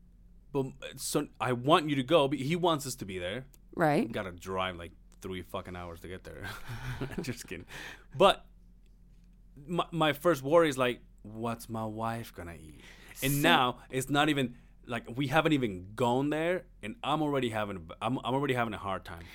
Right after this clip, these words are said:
Speaker 1: foregoing.
Speaker 2: So you're having a hard time, but I don't.
Speaker 1: Yeah, but what are you gonna eat? That's the
Speaker 2: So
Speaker 1: thing.
Speaker 2: I pre-eat before I go anywhere. So if there's a party or something that I'm going to, a barbecue, et cetera, et cetera,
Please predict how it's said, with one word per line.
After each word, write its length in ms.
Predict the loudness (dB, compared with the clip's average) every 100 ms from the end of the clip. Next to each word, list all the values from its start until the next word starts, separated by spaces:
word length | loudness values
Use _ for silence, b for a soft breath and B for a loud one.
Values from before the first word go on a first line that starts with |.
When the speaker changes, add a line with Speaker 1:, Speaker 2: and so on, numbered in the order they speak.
| -4
Speaker 1:
foregoing. 460 | 0 0 0 -8 -14 -14
Speaker 2:
So 260 | -10 -4 -4 -6 -6
you're 340 | 2 6 8
having 300 | 8 4 4
a 40 | 2
hard 180 | 0 0
time, 200 | -2 -2
but 140 | -6 2
I 180 | 4 6
don't. 340 | 2 0 -6 0
Speaker 1:
Yeah, 160 | 2
but 120 | 2
what 300 | 0 4 6
are 40 | 6
you 120 | 6
gonna 140 | 4 2
eat? 280 | 0 -2 -4
That's 180 | -4
the 80 | 2
Speaker 2:
So 120 | 4
Speaker 1:
thing. 120 | 4 6
Speaker 2:
I 180 | 6 8
pre-eat 800 | 8 8 6 4 -2 -2 -6 -10 -12 -6
before 320 | -4 0 4
I 80 | 4
go 200 | 4 2
anywhere. 460 | 2 -2 -4 -6 -12 B B B -2
So 240 | 4 4
if 140 | 4
there's 180 | 2 0
a 40 | 0
party 420 | 4 6 6 4
or 40 |
something 340 | 2 0 2 2
that 100 | 2
I'm 140 | 2
going 180 | 2 0
to, 140 | 0 -2
a 60 |
barbecue, 480 | 2 4 4 0 -4
et 120 | -2 0
cetera, 300 | 0 0 -2
et 100 | -4
cetera, 500 | 2 4 4 2